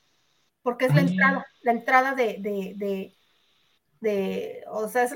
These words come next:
Speaker 1: es, es lo que te cuesta una arena, que, pues,
Speaker 2: Claro.
Speaker 1: obviamente son cantantes locales, el productor no, no trae a,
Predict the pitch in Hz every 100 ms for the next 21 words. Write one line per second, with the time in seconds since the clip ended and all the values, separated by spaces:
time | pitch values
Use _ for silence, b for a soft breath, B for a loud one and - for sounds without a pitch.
0 | - 254 254 - 262 294 320 - 247 -
1 | 277 277 294 269 262 262 247 247 247 -
2 | _ _ _ _ _ _ - 247 - 269
3 | 262 139 - 277 294 294 277 302 302 247
4 | 262 254 233 240 247 269 262 302 311 320
5 | 262 233 208 208 233 254 254 247 240 240
6 | 247 220 220 226 220 214 185 185